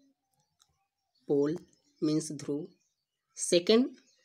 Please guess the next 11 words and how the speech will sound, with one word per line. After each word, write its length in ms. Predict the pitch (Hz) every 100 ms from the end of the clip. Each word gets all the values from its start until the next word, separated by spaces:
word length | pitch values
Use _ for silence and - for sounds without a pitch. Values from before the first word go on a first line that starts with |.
| _ _ _ _ _ _ _ _ -
center 420 | - 233 247 269
of 180 | 240 202
curvature 580 | - 170 156 156 214 214 - _ _ _ _ _ _ -
मीन्स 340 | 143 143 151 156
वक्रता 360 | 143 - 165
केंद्र, 380 | 170 175 175 202 - _ _ _ _ _ _ _ _ _ - -
थर्ड 140 | 240
नंबर 320 | 269 226 185 151
से 400 | - 135 135 - _ _ _ _ _ _
प्रिंसिपल 580 | 170 170 180 180 226 226 175
एक्सिस 600 | - - 208 202 -